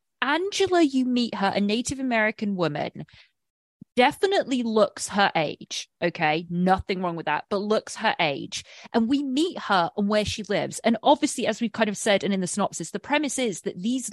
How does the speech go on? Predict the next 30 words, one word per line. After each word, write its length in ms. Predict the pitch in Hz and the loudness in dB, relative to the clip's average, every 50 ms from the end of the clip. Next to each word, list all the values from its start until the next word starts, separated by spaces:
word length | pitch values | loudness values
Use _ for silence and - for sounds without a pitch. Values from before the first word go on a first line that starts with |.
| - | -12
these 240 | - - 247 262 - | -8 -6 -6 -6 -6
people 380 | - - 269 254 - 285 254 - | -6 -6 -6 -6 -4 -4 -2 2
are 160 | - 214 214 | 2 4 4
in 300 | 208 208 208 208 202 - _ _ _ _ _ _ _ _ _ _ - | 2 2 0 -2 -4 -6 _ _ _ _ _ _ _ _ _ _ -14
love 760 | 180 190 202 214 220 226 247 254 277 302 330 359 370 359 330 _ | -10 -6 -4 -2 0 2 4 6 6 6 6 6 4 0 -4 _
or 240 | - - - 240 208 - _ - | -10 -4 -4 -4 -4 -6 _ -20
partnership 920 | - - - - 285 311 330 359 339 240 - 196 233 - - - - - | -18 -16 -6 0 4 6 8 8 8 6 4 -2 -4 -4 -2 -4 -4 -4
with 100 | 196 175 | -4 -4
someone 440 | - - 175 - 151 143 - 160 165 - - - - - | -2 -2 -2 -2 -2 -4 -4 -4 -6 -8 -12 -18 -6 -2
that 100 | 240 233 | -2 0
is 160 | 247 233 - | 0 -2 -4
going 500 | - - - 254 254 285 311 339 349 349 320 | -4 -2 0 0 2 2 0 -2 -4 -6 -6
to 140 | - 294 | -8 -8
leave 380 | 254 226 202 208 233 262 294 302 | -8 -8 -6 -4 -2 -2 0 0
everything 360 | 330 320 349 339 - 349 330 | 0 -2 -2 -2 -4 -4 -4
behind, 440 | 320 285 240 170 165 156 - 165 - _ _ _ _ _ _ _ _ - | -2 0 2 2 2 2 -2 -6 -12 _ _ _ _ _ _ _ _ -4
move 480 | 185 190 196 208 240 294 330 415 370 285 | 0 2 4 6 8 8 8 6 4 2
in 180 | 254 233 320 | 0 0 0
with 140 | 294 269 - | -4 -4 -4
this 180 | - 196 - - | -4 -4 -4 -2
person 320 | - 185 156 160 - - | -2 0 -2 -2 -2 -4
in 80 | 185 175 | -6 -4
the 20 | |
middle 160 | 180 170 175 | -4 -4 -4
of 80 | 165 170 | -2 0
nowhere. 380 | 202 240 254 196 175 - - - | 2 2 2 2 0 -2 -2 -4
So 160 | - - 196 | -6 -8 -6
we 80 | 220 | -6
see 320 | 208 - - - 302 320 330 | -4 -4 -2 0 0 0 0
Angela, 480 | - 247 233 226 208 - 165 151 147 | 0 0 0 -2 -2 -2 -2 -2 -2